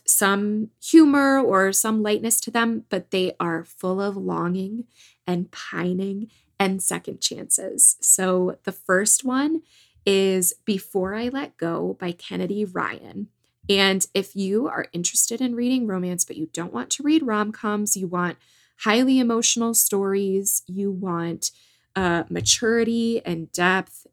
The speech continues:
and just, oh gosh, like, the romances that will kinda make you cry as you're reading them. Kennedy Ryan is for you. So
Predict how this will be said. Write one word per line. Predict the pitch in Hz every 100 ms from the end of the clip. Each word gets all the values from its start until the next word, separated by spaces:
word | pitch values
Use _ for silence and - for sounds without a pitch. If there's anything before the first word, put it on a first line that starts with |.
| -
and | 175 165 165 170 - - _
just, | - 170 - - - - - _ _ _ _ _ _ _
oh | 185 180 -
gosh, | 175 160 - -
like, | 190 165 - _ _ _ _ _ _ _ _ _ _ _
the | 175
romances | 170 202 220 220 233 220
that | 170 135
will | 180 160
kinda | - 185 202
make | 214 208
you | 240
cry | - 196 123 - -
as | 160 170
you're | 165
reading | 160 170 165
them. | 165 165 -
Kennedy | _ 180 185 208 240 262 -
Ryan | 165 165 170 170 -
is | 170 156 156 - _
for | 160 156 147 -
you. | 170 160 -
So | - 185 135